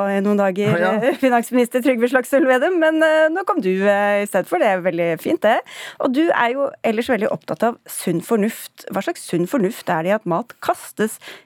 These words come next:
Speaker 1: i stedet for å gi bort til den som trenger det?
Speaker 2: Nei, det er ikke noe sunn fornuft i det, og det er jo derfor vi også for Senterpartiet og A P var så viktig å få til en matkastelov, eller det arbeidet som Espen Barth Eide snakket på i stad.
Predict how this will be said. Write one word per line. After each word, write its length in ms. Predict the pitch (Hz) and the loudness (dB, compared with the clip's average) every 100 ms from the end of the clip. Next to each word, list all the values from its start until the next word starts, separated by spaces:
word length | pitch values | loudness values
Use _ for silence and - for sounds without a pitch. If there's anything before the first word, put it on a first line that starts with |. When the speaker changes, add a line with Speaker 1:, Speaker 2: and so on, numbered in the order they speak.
| - | -6
Speaker 1:
i 80 | 233 | -2
stedet 220 | 190 170 | 0 0
for 80 | 208 | 0
å 60 | |
gi 100 | 190 | -2
bort 180 | 165 175 | -2 -4
til 80 | 208 | -4
den 100 | 180 | -4
som 120 | - | -4
trenger 220 | 202 180 208 | -4 -4 -6
det? 20 | 226 _ _ _ _ - | -8 _ _ _ _ -4
Speaker 2:
Nei, 100 | 127 | 0
det 80 | |
er 80 | 127 | 0
ikke 140 | 117 143 | 0 -2
noe 160 | 156 | -2
sunn 220 | 147 135 120 | 0 0 -2
fornuft 400 | - 127 - 120 | -2 -4 -4 -2
i 40 | |
det, 140 | 110 123 | 2 2
og 200 | 123 123 | 2 2
det 80 | 123 | 2
er 80 | |
jo 220 | 127 123 120 _ - - - _ _ - | 2 0 -2 _ -20 -20 -20 _ _ -4
derfor 200 | 123 139 | -2 2
vi 80 | 151 | 0
også 560 | 139 - 127 123 120 117 | 0 0 2 4 2 0
for 180 | - 123 | -2 0
Senterpartiet 640 | 123 107 - 113 123 123 | 0 -2 -2 -2 0 2
og 120 | 117 110 | 2 2
A 40 | |
P 120 | 92 | 0
var 120 | 113 107 | -2 -2
så 120 | 123 | -4
viktig 240 | 113 - 113 | -6 -4 -4
å 80 | 101 - - _ | -6 -20 -20 _
få 240 | - 147 120 - | -6 -2 -2 0
til 80 | |
en 80 | 120 | 2
matkastelov, 800 | 117 101 - 104 - 110 139 185 - - | 2 0 -6 -10 -2 0 2 0 -8 -4
eller 300 | 147 127 127 | 0 2 4
det 160 | 120 120 | 4 4
arbeidet 500 | 120 110 101 110 113 | 2 2 0 0 0
som 320 | 120 117 113 113 | 0 2 2 0
Espen 240 | 117 - 113 | -2 -4 -4
Barth 140 | 113 | 0
Eide 220 | 113 104 104 | 0 0 0
snakket 300 | 120 110 98 | -2 -2 -2
på 120 | 113 | -2
i 40 | |
stad. 300 | 110 - 160 | 0 0 0